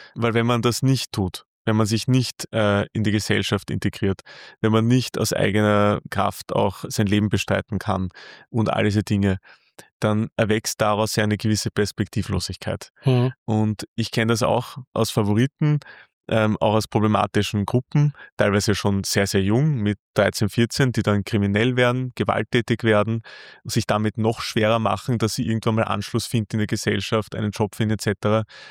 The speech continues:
Speaker 1: Und dann fängt sich an, die Spirale nach unten zu drehen. Ähm, und deswegen sind wir da auch sehr klar, auch in unserer Sprache,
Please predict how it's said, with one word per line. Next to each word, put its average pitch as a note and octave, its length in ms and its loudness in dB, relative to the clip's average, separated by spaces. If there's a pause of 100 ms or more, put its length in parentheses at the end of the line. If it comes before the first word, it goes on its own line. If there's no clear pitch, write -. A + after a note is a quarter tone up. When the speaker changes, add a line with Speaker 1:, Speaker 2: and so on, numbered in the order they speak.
(280)
Speaker 1:
Und A2+ 160 0
dann A#2 160 2
fängt A2 280 -2
sich A#2+ 180 0
an, A2 100 0
die A2+ 60 2
Spirale G#2 400 -2
nach G#2+ 160 -2
unten G#2 280 -4
zu - 140 -6
drehen. F#2+ 380 -4 (680)
Ähm, G#2+ 380 0 (100)
und A2+ 180 0 (300)
deswegen B2 460 2
sind A2+ 280 -2
wir A#2+ 80 2
da A#2 180 4 (240)
auch A2 320 0 (100)
sehr G2+ 280 0
klar, G#2+ 400 -2
auch B2 40 -8
in G#2 60 -2
unserer G2+ 240 -2
Sprache, A#2+ 640 -2